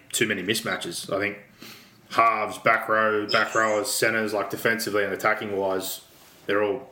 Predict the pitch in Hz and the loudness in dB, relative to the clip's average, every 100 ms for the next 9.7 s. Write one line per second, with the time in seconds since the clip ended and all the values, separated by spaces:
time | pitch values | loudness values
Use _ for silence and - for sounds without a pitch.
0 | - 123 98 104 107 92 92 - - 113 | -4 -2 2 2 2 -2 -6 -4 0 2
1 | 107 101 - 104 95 - - - - - | 2 -2 0 0 0 -6 -18 -20 -20 -20
2 | _ _ - 107 107 120 110 110 98 104 | _ _ -18 -14 0 2 2 -2 -2 0
3 | 107 107 104 101 98 110 101 - 107 101 | 0 0 0 0 2 2 2 0 -2 -2
4 | 104 113 113 110 107 98 113 113 101 98 | 0 2 2 0 -4 0 2 2 -2 -6
5 | 107 107 - 117 107 98 104 101 92 87 | -6 -4 0 0 0 0 2 2 -2 -2
6 | - 107 104 - 113 113 98 104 104 107 | 0 0 0 2 2 2 0 0 0 2
7 | 104 101 104 101 - 107 101 110 104 101 | 0 0 0 0 0 2 2 -2 -4 -6
8 | - _ _ _ - 104 107 - 107 107 | -18 _ _ _ -2 2 2 2 0 2
9 | 104 - 110 107 - - | -2 0 -2 -2 -4 -6